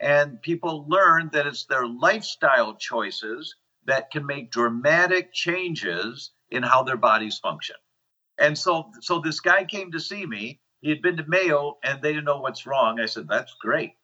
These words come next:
So we sit down, and, you know, I see patients in a coffee shop, be-, you know, and it's, uh, it's, it's really just to talk to them and get a read on them. And it took about three minutes after we <laughs> sat down, and we're sitting there, and I said to him,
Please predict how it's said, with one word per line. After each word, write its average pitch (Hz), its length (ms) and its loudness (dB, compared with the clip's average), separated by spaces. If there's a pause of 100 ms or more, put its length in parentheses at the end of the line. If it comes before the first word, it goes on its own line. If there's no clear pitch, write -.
(140)
So 151 360 0
we 156 160 0
sit 220 300 -2
down, 135 420 2
and, 135 140 -8
you 135 80 -6
know, 123 160 0
I 135 100 2
see 147 200 -4
patients 123 500 -6
in 101 60 -4
a 95 60 -4
coffee 113 380 2
shop, - 320 -2 (340)
be-, 90 240 -14
you 101 80 -14
know, - 120 -4
and 98 180 -2
it's, - 240 -20
uh, 92 520 -8
it's, - 180 -12
it's 110 460 -2
really 143 220 0
just 110 280 -2
to 101 80 -6
talk 104 320 2
to 98 100 -10
them 76 240 -4
and 76 140 -12 (280)
get 104 140 0
a 90 60 -2
read 104 280 -2
on 73 220 0
them. 80 320 -4 (300)
And 147 140 2
it 151 80 -4
took 240 180 -4
about 165 320 2
three 185 200 -2
minutes - 580 -4 (260)
after 117 360 2
we 110 220 -4
<laughs> - 140 -4
sat 123 260 0
down, 123 460 0 (340)
and 147 120 -4
we're 156 100 0
sitting 160 340 -2
there, 135 240 2
and 139 140 -2
I 147 180 0
said 147 380 -6
to 147 100 -6
him, 135 160 -10